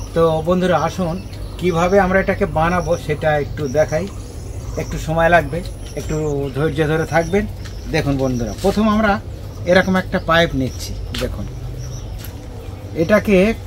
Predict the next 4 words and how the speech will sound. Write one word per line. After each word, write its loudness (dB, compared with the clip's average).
কাটার 4
জন্যে, 4
আহ, -2
আপনার 4